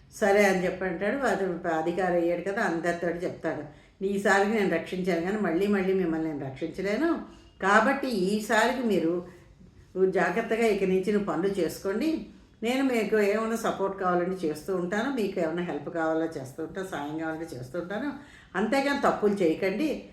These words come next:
మీ ఉద్యోగాలు మీరు నిలుపుకోండి" అంటే అందరూ రాజా విక్రమ్కి అలాగే అలాగే అని దండం పెట్టి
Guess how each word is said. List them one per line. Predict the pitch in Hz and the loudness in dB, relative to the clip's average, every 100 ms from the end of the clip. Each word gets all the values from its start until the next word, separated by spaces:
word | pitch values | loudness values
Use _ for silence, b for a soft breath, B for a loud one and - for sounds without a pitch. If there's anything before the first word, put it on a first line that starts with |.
| B 240 | B -4
మీ | 269 | 0
ఉద్యోగాలు | 233 208 214 202 185 165 | 2 4 4 6 6 6
మీరు | 156 143 | 2 -2
నిలుపుకోండి" | 156 143 143 156 156 | -6 -6 -8 -6 -4
అంటే | 151 156 | -6 -4
అందరూ | 190 160 160 180 | -4 -2 -2 0
రాజా | 185 156 151 156 | 0 -2 -4 -6
విక్రమ్కి | 147 151 160 156 175 | -6 -6 -4 -6 -4
అలాగే | 160 151 151 156 156 | -4 -4 -4 -4 -4
అలాగే | 151 147 147 | -4 -6 -6
అని | 151 | -6
దండం | 143 139 151 | -6 -8 -6
పెట్టి | 190 339 330 | -6 -6 -8